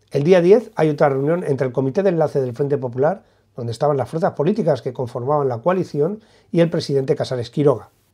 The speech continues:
Tras la columna de Prieto, dice el diario Ahora, "se aprecia en el ambiente una acusada intranquilidad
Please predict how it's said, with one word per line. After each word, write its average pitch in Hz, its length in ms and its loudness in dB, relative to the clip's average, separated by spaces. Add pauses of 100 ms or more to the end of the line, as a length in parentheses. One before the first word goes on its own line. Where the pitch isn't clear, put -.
(500)
Tras 131 240 -2
la 127 180 2
columna 165 460 0
de 120 100 -4
Prieto, 147 560 0 (120)
dice 143 340 0
el 127 100 0
diario 131 380 0
Ahora, 117 320 -4 (680)
"se - 240 -4
aprecia 185 460 0
en 143 80 2
el 131 100 0
ambiente 165 360 -2
una 143 160 0
acusada 165 400 -4
intranquilidad 135 720 -4